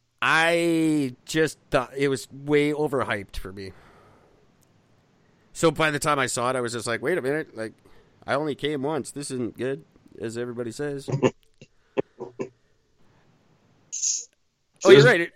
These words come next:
Speaker 1: The Hitman's Bodyguard. That's
Speaker 2: That's
Speaker 1: actually
Speaker 2: right.
Speaker 1: what it's called. And you know what? That's exactly what I would have called it, 'cause that's totally, if you haven't seen it, that's what it's about.
Speaker 2: That perfect title.
Speaker 1: It's a, it's a bodyguard. He protects a hitman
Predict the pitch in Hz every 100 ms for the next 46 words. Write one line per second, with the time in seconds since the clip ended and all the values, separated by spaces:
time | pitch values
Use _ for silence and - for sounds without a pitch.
0 | - 139 147 175 170 180 196 170 196 175
1 | 127 104 101 - _ _ _ _ 101 127
2 | - - 120 127 131 127 147 156 - 156
3 | 151 120 113 113 117 123 135 151 - _
4 | _ 95 120 127 - 131 131 123 113 120
5 | 139 127 120 135 123 - 131 147 104 -
6 | - 107 110 - - 110 123 123 107 123
7 | 151 135 151 185 151 - 120 110 113 139
8 | 127 143 151 - _ _ _ _ _ _
9 | _ _ _ _ 80 90 - _ _ _
10 | - - - 110 110 113 113 92 - _
11 | _ 95 - 107 101 87 92 - 107 101
12 | - - 104 135 120 104 95 - - -
13 | 98 - 95 117 - 101 95